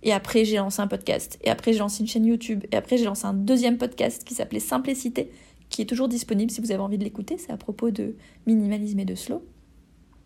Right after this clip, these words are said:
Et puis après, il a commencé à y avoir les différents canaux de réseaux commerciaux, le Pinterest, le Instagram, le Twitter,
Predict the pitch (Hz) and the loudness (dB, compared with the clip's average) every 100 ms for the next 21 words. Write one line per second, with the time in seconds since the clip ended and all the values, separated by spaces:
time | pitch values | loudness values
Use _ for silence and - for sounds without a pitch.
0 | - - - - - - - - - - | -20 -16 -14 -12 -14 -18 -20 -20 -20 -20
1 | - - - - 247 269 233 254 233 233 | -20 -20 -4 2 6 8 10 10 10 8
2 | 220 220 214 208 214 220 233 214 208 226 | 6 8 6 8 6 4 4 4 4 4
3 | 208 220 202 196 196 196 196 185 185 190 | 6 6 4 4 2 2 0 0 -2 -2
4 | - 285 302 285 254 262 180 190 247 269 | 2 4 6 6 4 0 -6 4 4 6
5 | 285 285 277 - 214 202 175 185 254 233 | 6 4 2 0 0 0 0 0 0 4
6 | 262 262 262 262 233 190 185 - 247 247 | 6 6 6 6 6 6 2 0 -2 2
7 | 285 269 262 | 4 6 6